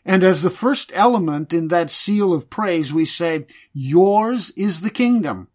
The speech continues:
The Lord's model prayer for His disciples teaches us to live with a basic tension in life. It is the tension between knowing God is king right now,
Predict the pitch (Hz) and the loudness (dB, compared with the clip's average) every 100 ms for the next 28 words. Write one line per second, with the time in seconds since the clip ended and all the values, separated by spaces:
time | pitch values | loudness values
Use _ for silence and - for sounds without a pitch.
0 | _ _ _ _ _ _ _ _ _ _ | _ _ _ _ _ _ _ _ _ _
1 | 170 160 190 226 226 139 156 165 202 208 | 0 2 2 2 0 -2 0 2 2 0
2 | - - 156 147 156 151 147 170 131 139 | -4 -4 -4 -2 -4 -6 -4 -4 -4 -8
3 | - 160 160 151 110 120 - _ - _ | -6 -2 -2 -4 -8 -10 -12 _ -20 _
4 | _ 226 269 - 160 123 139 - - 143 | _ 2 2 2 -2 -2 -6 -6 -10 -8
5 | 131 202 180 139 139 156 160 156 113 107 | -2 0 0 0 -6 -6 -4 -6 -8 -6
6 | 170 226 - - 220 - _ - 180 160 | -4 -4 -6 -10 -12 -16 _ -8 -6 -6
7 | - 139 135 120 147 139 131 131 110 - | -8 -8 -10 -8 -8 -6 -4 -4 -4 -12
8 | - _ _ _ _ _ _ _ - 180 | -20 _ _ _ _ _ _ _ -4 2
9 | 180 147 170 175 214 220 - 139 123 - | 2 2 -4 -2 0 0 0 -6 -8 -12
10 | _ _ - 170 190 185 160 151 170 220 | _ _ -6 -4 -2 0 0 2 2 4
11 | 262 262 208 208 202 190 - - 208 190 | 4 4 6 6 6 4 2 -4 -2 0
12 | 180 175 165 156 190 117 95 127 | 2 2 2 0 -2 -2 -6 -12